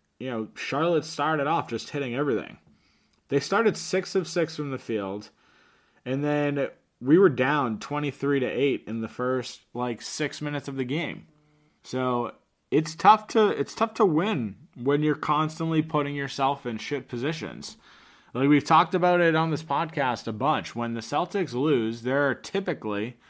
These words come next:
at least one quarter where the Celtics just get outscored by ten,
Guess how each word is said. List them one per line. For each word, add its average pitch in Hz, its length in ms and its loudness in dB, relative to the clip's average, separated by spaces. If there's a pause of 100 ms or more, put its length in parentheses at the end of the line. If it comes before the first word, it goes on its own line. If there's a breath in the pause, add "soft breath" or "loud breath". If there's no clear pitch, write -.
(640 soft breath)
at 131 160 -2
least 160 300 2
one 170 260 0
quarter 170 400 2
where 113 160 0
the 110 80 -4
Celtics 123 500 -6
just 104 320 -6
get 127 200 -2
outscored 113 760 -2
by 98 200 -4
ten, 80 500 -12